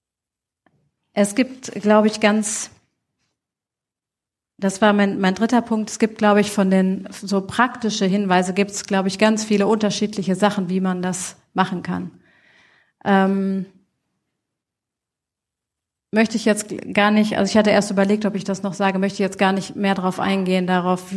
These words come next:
was man alles, wie man das unterschiedlich machen kann. Es gibt, glaube ich, ganz unterschiedliche Dinge, wie man Bibel lesen kann.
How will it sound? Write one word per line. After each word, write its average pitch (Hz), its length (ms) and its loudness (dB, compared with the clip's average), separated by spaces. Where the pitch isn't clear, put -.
was 208 280 2
man 196 200 0
alles, 190 360 0
wie 233 120 4
man 220 120 4
das 190 160 0
unterschiedlich 196 640 -2
machen 185 240 -2
kann. 180 160 -4
Es 180 100 -10
gibt, 208 140 -8
glaube 208 200 2
ich, 214 120 -10
ganz 220 240 2
unterschiedliche 208 960 -4
Dinge, 233 320 4
wie 214 140 4
man 220 220 4
Bibel 202 240 -2
lesen 202 320 -2
kann. 196 400 -6